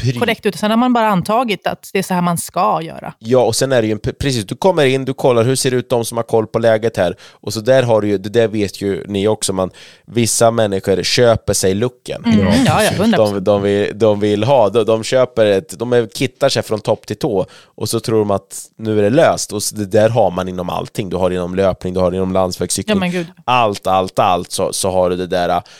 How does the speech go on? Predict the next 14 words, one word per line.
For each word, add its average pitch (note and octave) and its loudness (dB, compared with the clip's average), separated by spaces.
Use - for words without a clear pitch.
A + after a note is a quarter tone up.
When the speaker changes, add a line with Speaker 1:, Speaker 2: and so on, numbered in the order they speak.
Speaker 1:
eh, F#2 0
löpning. F#2+ -2
Liksom, F#2 -8
du F#2 -4
har F#2+ -2
folk F#2+ -2
som F2+ -8
köper F#2 -4
de, F2+ -4
eh, A1+ -6
fräsigaste, F#2+ 0
eh, F#2 -4
l-, F2+ -2
eh, F#2 2